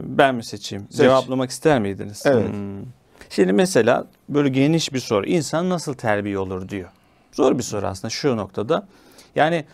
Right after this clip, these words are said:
Speaker 1: e, hep bir terbiye mümkün mü Lütfü abi? Yani hayatımızın sonuna kadar. Yani mesela kemale ermek yok mu? Mesela bize göre diyelim ki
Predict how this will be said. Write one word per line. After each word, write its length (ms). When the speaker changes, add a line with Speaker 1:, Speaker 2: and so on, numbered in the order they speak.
Speaker 1:
e, 160
hep 160
bir 280
terbiye 720
mümkün 380
mü 160
Lütfü 200
abi? 180
Yani 120
hayatımızın 720
sonuna 440
kadar. 320
Yani 160
mesela 240
kemale 400
ermek 380
yok 220
mu? 160
Mesela 240
bize 200
göre 260
diyelim 200
ki 200